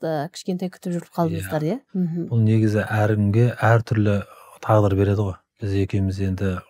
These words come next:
Speaker 2: біраз жерге барып, емделіп, бәрі нормально. М, сонымен әйтеуір бір Алла бір ұл берді.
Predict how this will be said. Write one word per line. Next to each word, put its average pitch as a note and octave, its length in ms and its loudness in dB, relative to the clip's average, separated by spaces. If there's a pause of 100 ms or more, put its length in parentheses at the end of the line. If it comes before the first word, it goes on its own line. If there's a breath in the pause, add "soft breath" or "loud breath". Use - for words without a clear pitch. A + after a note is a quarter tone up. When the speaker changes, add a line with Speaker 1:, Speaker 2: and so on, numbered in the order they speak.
(300)
Speaker 2:
біраз G#2 340 4
жерге F2+ 240 0
барып, F2 440 -2
емделіп, F#2 720 0 (280)
бәрі C3 320 6
нормально. A#2+ 760 4
М, F#2 580 -4
сонымен G#2 500 -2
әйтеуір G2+ 360 -4 (500)
бір G#2+ 80 0
Алла G2+ 240 2
бір F#2+ 240 0
ұл F#2+ 100 2
берді. F#2+ 440 0